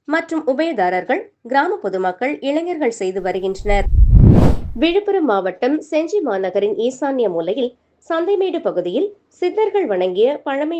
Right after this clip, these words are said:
வாய்ந்த திருத்தலமாக விளங்கும் ஸ்ரீ விசாலாட்சி உடனுரை காசி விஸ்வநாதர் ஆலயம் கரும் கற்களால் கட்டப்பட்டு திருப்பணி நடைபெற்று வருகிறது. இந்த திருக்கோவில் திருப்பணி விரைவாக நடைபெற்று விரைவாக குடமுழுக்கு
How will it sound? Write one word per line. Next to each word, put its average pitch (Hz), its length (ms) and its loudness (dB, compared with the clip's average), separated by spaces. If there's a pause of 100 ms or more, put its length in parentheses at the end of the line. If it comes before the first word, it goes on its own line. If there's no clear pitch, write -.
வாய்ந்த 233 320 -2
திருத்தலமாக 302 680 -4
விளங்கும் 202 380 -2 (340)
ஸ்ரீ 349 140 -2 (100)
விசாலாட்சி 392 580 -2
உடனுரை 185 360 0 (200)
காசி 311 340 -4
விஸ்வநாதர் 180 480 -6 (100)
ஆலயம் 170 320 -2 (360)
கரும் 392 300 -2
கற்களால் 202 460 -2
கட்டப்பட்டு 196 500 -4 (220)
திருப்பணி 311 480 -2
நடைபெற்று 285 480 -4
வருகிறது. 190 460 0 (600)
இந்த 320 200 -4
திருக்கோவில் 294 600 -2
திருப்பணி 190 440 0 (260)
விரைவாக 311 520 -2
நடைபெற்று 175 460 -4 (400)
விரைவாக 302 500 -2
குடமுழுக்கு 370 460 0